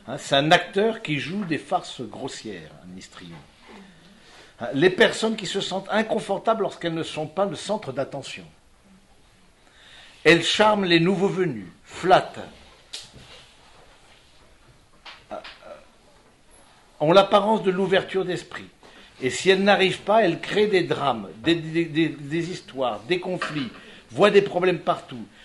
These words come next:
Elles sont préopi-, préoccupées par ce qui impressionne, se prennent au jeu de la vanité et se croiront plus aimées, plus recherchées qu'elles ne le sont. Voilà. Donc c'est intéressant de voir cette, euh,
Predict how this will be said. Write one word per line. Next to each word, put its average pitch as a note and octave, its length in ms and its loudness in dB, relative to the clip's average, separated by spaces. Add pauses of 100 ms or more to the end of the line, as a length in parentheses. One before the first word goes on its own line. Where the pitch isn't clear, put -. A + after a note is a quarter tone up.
(180)
Elles E3 200 4
sont G3 240 0
préopi-, G3 540 0 (480)
préoccupées F#3+ 500 0
par F#3 160 -2
ce - 120 -8
qui D3+ 200 -4
impressionne, E3 640 -4 (520)
se E3 220 2
prennent F3+ 480 2 (100)
au D#3+ 200 8
jeu F3 340 2
de D#3+ 140 -2
la C#3+ 180 2
vanité E3 680 0 (340)
et D3 100 0
se D3+ 180 -2
croiront D3 400 -2
plus C#3+ 400 -6
aimées, D3 260 -2
plus D#3 200 -6
recherchées D3+ 560 -6
qu'elles B2 200 -10
ne G#2 80 -8
le F#2+ 140 -12
sont. - 200 -14 (1700)
Voilà. F2+ 320 -14
Donc A#2+ 180 -8
c'est C#3 220 -6
intéressant C#3 520 4
de D#3 80 2
voir D3 240 4
cette, - 300 -4 (640)
euh, G#2 540 -6